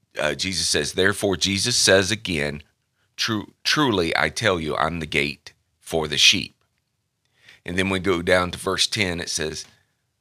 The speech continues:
I'm sorry, verse eleven, it says, "I am the good shepherd.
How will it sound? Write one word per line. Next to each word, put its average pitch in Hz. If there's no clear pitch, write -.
I'm 92
sorry, 76
verse 95
eleven, 87
it 78
says, 90
"I 95
am 95
the 85
good 85
shepherd. -